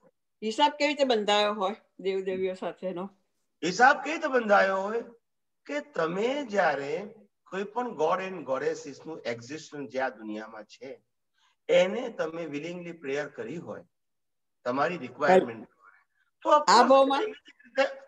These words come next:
Speaker 2: ગયા ભાવમાં કરીએ તો આ ભાવમાં હેલ્પ કરે અને આ ભાવમાં,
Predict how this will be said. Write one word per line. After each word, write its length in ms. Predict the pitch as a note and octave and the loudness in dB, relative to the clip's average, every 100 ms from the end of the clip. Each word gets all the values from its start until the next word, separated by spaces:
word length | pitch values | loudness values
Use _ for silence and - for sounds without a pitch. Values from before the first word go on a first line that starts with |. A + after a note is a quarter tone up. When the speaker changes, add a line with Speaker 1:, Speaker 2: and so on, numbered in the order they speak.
| - - | -20 2
Speaker 2:
ગયા 280 | G#3 C4+ D4+ | 6 6 8
ભાવમાં 340 | A#3+ A#3 G#3 | 6 6 4
કરીએ 300 | G#3 G3 A#3+ | 2 -4 -2
તો 100 | B3+ | 4
આ 140 | - | 4
ભાવમાં 320 | A3 G3 F#3+ E3+ | 6 4 4 4
હેલ્પ 240 | E3 D#3+ | 2 -2
કરે 180 | B2+ A2 _ _ _ _ _ _ _ - | -8 -10 _ _ _ _ _ _ _ 0
અને 100 | F#3+ | 4
આ 160 | G3 | 6
ભાવમાં, 400 | A#3 A3+ A#3 A#3 | 6 6 6 4